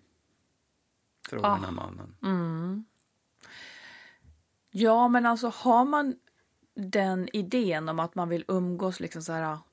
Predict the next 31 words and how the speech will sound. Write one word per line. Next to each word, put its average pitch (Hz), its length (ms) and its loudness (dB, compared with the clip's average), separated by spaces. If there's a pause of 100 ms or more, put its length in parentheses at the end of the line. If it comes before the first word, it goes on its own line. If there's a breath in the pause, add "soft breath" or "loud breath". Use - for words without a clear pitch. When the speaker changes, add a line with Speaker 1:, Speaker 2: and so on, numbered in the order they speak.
(560 soft breath)
Speaker 2:
familjevis 180 1300 -2
så - 180 -4
blir 190 180 0
Speaker 1:
Mm. 254 100 2
Speaker 2:
ju 277 120 0
det 262 100 2
där 147 180 -2
tråkigt - 500 -10
såklart. - 380 -8 (300 loud breath)
Jag 220 120 -4
tror 370 160 0
att 349 100 -2
det 339 100 -2
där 226 220 2
är, 226 160 2 (720 loud breath)
det 240 100 2
kan 262 140 2
ju 208 60 2
vara 170 120 0
jättesvårt. - 1120 -4
För - 160 0
jag, 233 280 8 (380)
jag 247 260 4
förstår - 720 2
problematiken. 196 960 -4
Speaker 1:
Mm. 101 300 -6 (1600 loud breath)
Speaker 2:
För 247 100 4
jag 233 140 6
menar 233 220 4
att 220 100 -4
b-, 196 160 -8